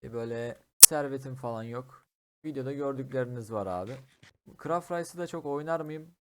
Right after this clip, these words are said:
Bakalım yani, yeni bilgisayar aldıktan sonra The Kingdoms yayınları, videoları falan gelir. Raid maid atarız. Set dizmeyi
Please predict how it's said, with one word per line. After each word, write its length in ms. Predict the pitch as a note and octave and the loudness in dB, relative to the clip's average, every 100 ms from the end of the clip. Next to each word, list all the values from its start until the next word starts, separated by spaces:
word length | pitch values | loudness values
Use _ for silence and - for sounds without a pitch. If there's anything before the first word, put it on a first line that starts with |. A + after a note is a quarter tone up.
| _ _ - | _ _ -10
Bakalım 440 | C3 D3 D3 D#3 D#3+ | -6 -4 -4 -6 -10
yani, 480 | B2 A2+ A#2 A2+ A#2 - - | -6 -4 -4 -8 -10 -16 -10
yeni 180 | D3+ D#3 | -6 -4
bilgisayar 400 | D#3 C#3+ E3 D#3 | -4 -4 0 2
aldıktan 440 | D3+ C#3 - E3 | 2 0 -4 -4
sonra 400 | D#3 D3 D#3 D#3 - A#2+ | -2 -4 -4 -4 -8 -8
The 100 | C3 | -6
Kingdoms 680 | D3+ - D3 D3 - - - _ | -8 -8 -8 -6 -10 -14 -18 _
yayınları, 640 | A#2+ C3 C#3+ C#3 B2+ A#2+ C3 | -6 -2 -2 -2 -2 -2 -2
videoları 380 | C3+ C3+ B2+ | -4 -2 0
falan 420 | B2+ C#3+ C3+ D3 C#3+ | 0 -2 -2 -4 -4
gelir. 360 | C#3+ C3+ C3+ - | -2 -2 -6 -6
Raid 280 | C3+ C3+ | -4 -6
maid 240 | C3+ C#3 C3 | -8 -6 -6
atarız. 340 | A2 G2 G#2 | -6 -6 -8
Set 340 | - C3 C3 C3 | -4 -4 -4 -8
dizmeyi 520 | A#2 B2 B2 B2+ | -4 -2 -2 -2